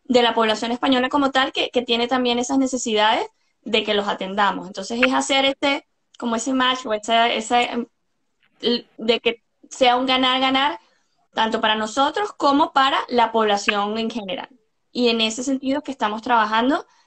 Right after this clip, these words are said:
eh, con el Colegio de Médicos de Barcelona. Hemos, hemos tenido muy buena receptividad y, bueno, en ese sentido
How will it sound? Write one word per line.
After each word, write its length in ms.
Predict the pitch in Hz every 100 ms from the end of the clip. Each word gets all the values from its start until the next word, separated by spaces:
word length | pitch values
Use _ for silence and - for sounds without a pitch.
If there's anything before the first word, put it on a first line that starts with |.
| _ -
eh, 220 | 226 214
con 180 | 214 202
el 80 | 202
Colegio 280 | 190 190
de 40 | 208
Médicos 240 | 185 202
de 60 | 208
Barcelona. 500 | 196 - 175 165 170
Hemos, 260 | 170 175
hemos 200 | 180 185
tenido 260 | 202 202 196
muy 180 | 208 208
buena 240 | 208 208
receptividad 760 | 214 208 202 202 185 208 277 - - _ _ - _ _
y, 160 | - 226
bueno, 240 | 202 208 - - -
en 220 | - 202
ese 200 | 196 226
sentido 840 | 226 202 185 180 190 190 180 165